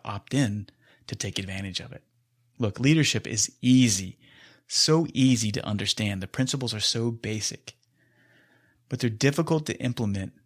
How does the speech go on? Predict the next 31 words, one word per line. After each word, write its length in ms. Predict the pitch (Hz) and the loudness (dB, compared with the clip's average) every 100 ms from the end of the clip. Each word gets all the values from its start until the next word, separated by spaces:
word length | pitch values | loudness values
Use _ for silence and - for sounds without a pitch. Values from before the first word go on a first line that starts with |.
| _ _ _ _ | _ _ _ _
because 300 | 117 - 110 | -8 -6 -8
of 100 | 107 | -8
the 60 | 95 | -8
courage, 600 | - 131 131 143 147 - | -4 0 2 0 -4 -8
because 240 | 135 110 | -6 -6
of 60 | 101 | -4
the 140 | 101 | -4
authenticity, 800 | 101 101 101 - 135 - 143 151 | -4 -6 -8 -4 -2 0 0 -4
because 300 | 147 113 110 | -6 -6 -6
of 80 | 104 | -4
the 80 | 107 | -4
vulnerability 920 | 107 117 123 113 151 160 113 104 - - - - - | 0 0 0 0 0 2 -2 -4 -8 -18 -20 -16 -10
that's 220 | 110 - | -8 -8
required. 840 | - - 139 156 185 95 87 - _ _ _ _ _ _ _ _ _ _ _ _ _ _ _ _ _ _ _ _ _ _ _ - | -10 -8 -4 -2 -2 -2 -6 -12 _ _ _ _ _ _ _ _ _ _ _ _ _ _ _ _ _ _ _ _ _ _ _ -4
That's 220 | 143 160 | -4 -2
the 100 | - | -6
currency 500 | - - 165 170 151 | -4 -2 2 2 2
that 140 | 123 101 | 0 0
you 140 | 127 | 0
need 420 | 120 127 113 104 | 4 4 4 0
to 60 | 107 | -2
become 280 | 110 120 110 | -4 -2 -2
a 60 | |
successful 580 | - - - 127 - 131 | -2 2 2 2 0 0
and 80 | 110 | 0
influential 480 | 107 107 107 101 107 | -2 -4 -6 -6 -6
leader. 240 | 113 - | -8 -6
So 160 | - 113 | -6 -4
what 240 | 110 120 | -4 -4
is 160 | 135 131 | -4 -4
leadership? 520 | 143 143 - 175 | -4 -4 -4 -6